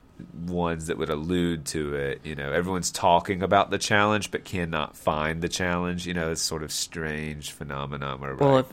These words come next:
Speaker 2: if it's a person-to-person private, like, communication,
Speaker 1: Well, right, you
Speaker 2: then
Speaker 1: can't find the actual ones, but the video would be out there somewhere, you would think, or some kids.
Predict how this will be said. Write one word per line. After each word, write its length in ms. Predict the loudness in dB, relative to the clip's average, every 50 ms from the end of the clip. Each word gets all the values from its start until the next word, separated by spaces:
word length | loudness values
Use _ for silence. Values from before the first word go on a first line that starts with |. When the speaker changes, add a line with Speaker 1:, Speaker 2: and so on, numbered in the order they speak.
| -14 -20 -4 -4
Speaker 2:
if 140 | -2 0 0
it's 160 | 0 4 4
a 80 | 2 2
person-to-person 1120 | 2 4 4 6 6 6 4 2 2 0 2 4 4 4 4 4 0 2 2 2 2 0 -2 -6
private, 480 | -4 -2 0 2 2 2 2 0 0 -2 -6 -18 -20 _ -20 -14 -6
like, 180 | -4 -4 -4 -2
communication, 440 | -2 -2 0 0 0 4 6 6 8
Speaker 1:
Well, 80 | 8 8
right, 180 | 6 6 6
you 100 | 4 2
Speaker 2:
then 140 | 2 2 2 2 4
Speaker 1:
can't 100 | 2 0
find 240 | 0 -2 -4 -2 -4
the 80 | -2 -4
actual 320 | -4 -4 -4 -6 -6 -6 -4
ones, 380 | -6 -6 -6 -8 -10 -12 -6
but 160 | -6 -6 -2
the 80 | -2 -2
video 320 | -2 0 2 4 4 4
would 140 | 4 2 -2
be 180 | -2 -2 -2 0
out 240 | -2 -2 -4 -4 -6
there 200 | -4 -4 -2 -2
somewhere, 520 | -2 0 0 0 -2 -2 -2 -2 -2 -2
you 140 | -2 -2 -4
would 140 | -6 -8 -8
think, 220 | -8 -8 -6 -6
or 60 | -6 -4
some 220 | -4 -6 -6 -6
kids. 560 | -10 -12 -6 -4 -4 -4 -4 -6 -8 -12 -12